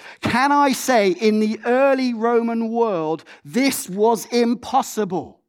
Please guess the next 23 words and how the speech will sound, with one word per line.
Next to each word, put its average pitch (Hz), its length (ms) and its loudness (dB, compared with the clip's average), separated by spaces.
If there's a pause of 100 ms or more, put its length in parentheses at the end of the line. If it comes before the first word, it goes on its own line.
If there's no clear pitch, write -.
(840)
Slaves, 226 680 0
let 254 220 4
alone 247 420 0
runaway 214 540 2
slaves, 147 680 -6 (380)
were 220 160 2
not 254 220 0
even 262 220 -2
regarded 196 440 -2
as 202 140 -6
people. 220 800 -8 (680)
And 226 200 0
yet 233 180 -2
here's 254 320 -2
Paul, 233 340 0
that 202 160 -8
because 254 440 -2
of 220 180 -8
grace, 220 840 -4 (240)
you 240 200 -2
are 240 160 4
now 220 500 -2 (220)
brothers. 240 1400 -4